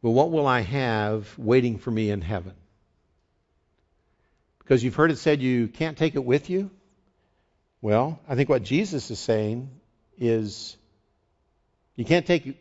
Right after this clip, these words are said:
this stuff with you, but you can actually send,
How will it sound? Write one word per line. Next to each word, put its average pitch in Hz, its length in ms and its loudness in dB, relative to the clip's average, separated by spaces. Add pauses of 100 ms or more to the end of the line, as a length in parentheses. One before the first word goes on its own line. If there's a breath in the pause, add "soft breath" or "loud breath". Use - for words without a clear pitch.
(340)
this 107 380 2
stuff 101 400 -4
with 101 260 0
you, 104 320 -4 (600)
but - 160 -14
you 135 80 2
can 123 140 0
actually 127 420 -2
send, 139 600 -4